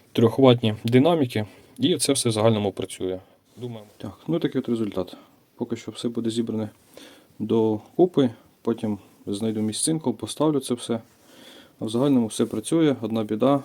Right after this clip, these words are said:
радіо досить погано ловить. Один тільки канал знайшов. Ну, я думаю, з цим, з цим питанням трішки пізніше розберу. А так, результатом задоволений. Тепер не потрібно, е, заряджати постійно, павербанк з собою взяв, це все залишається на дачі.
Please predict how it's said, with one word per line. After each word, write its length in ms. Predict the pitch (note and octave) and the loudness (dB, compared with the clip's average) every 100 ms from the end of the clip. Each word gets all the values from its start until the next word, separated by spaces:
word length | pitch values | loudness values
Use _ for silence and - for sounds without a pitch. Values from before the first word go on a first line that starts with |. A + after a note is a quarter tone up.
| - | -6
радіо 380 | G#2+ A2+ A#2 A2+ | -4 -2 -2 -2
досить 300 | A2+ - G#2+ | -4 -6 -8
погано 400 | - G#2+ A2 G#2+ - | -6 -4 -2 -4 -6
ловить. 380 | G#2 G#2+ G#2+ - _ - - - _ | -4 -2 -4 -8 _ -20 -20 -20 _
Один 260 | A2+ A2 B2 | -2 4 4
тільки 240 | A2+ - | 4 -2
канал 280 | B2 A2+ G2+ | 2 4 2
знайшов. 460 | G2+ G2+ - F#2+ F#2+ | 0 -4 -2 -4 -4
Ну, 180 | A#2 A#2 | -4 -2
я 60 | A#2 | 0
думаю, 260 | A#2 A2+ | 0 0
з 40 | G#2+ | -2
цим, 160 | A2+ A2 - | -8 -8 -12
з 80 | - | -6
цим 120 | A#2 | -4
питанням 380 | A#2 A2+ A2 G#2 | -2 -4 -4 -6
трішки 320 | - - A2 | -10 -12 -10
пізніше 380 | G#2+ A2 G2 G#2 | -6 -4 -4 -6
розберу. 340 | G#2 A2+ E3 - | -4 -2 -2 -2
А 80 | A#2+ | -4
так, 220 | - F#3 | 0 4
результатом 500 | C#3 A#2+ A2+ A#2 A#2+ | 6 6 2 0 0
задоволений. 540 | B2 C#3 F3 F3 D3+ C3+ | 2 6 6 6 4 0
Тепер 320 | - A2 A#2+ A#2 | -6 0 0 0
не 120 | B2 A2+ | -2 0
потрібно, 500 | A2+ A2+ A#2 A2+ G#2 - - | 0 0 2 0 -2 -8 -14
е, 180 | G#2+ G#2+ | -8 2
заряджати 460 | A#2+ A2+ A2+ E3 D3 | 4 4 4 2 2
постійно, 440 | C#3 - B2+ A#2+ | -2 0 4 4
павербанк 480 | G#2+ A2 A2+ A2+ A2 | 4 0 2 0 -2
з 40 | |
собою 300 | - A2 A2 | -4 0 0
взяв, 260 | A2+ D3 D#3+ | 2 2 2
це 120 | - | -2
все 160 | A2 G#2+ | -6 -4
залишається 480 | G#2+ G#2+ A2 G#2+ A#2+ | -4 0 -2 0 -2
на 100 | B2 | 0
дачі. 300 | D3+ - | -2 -4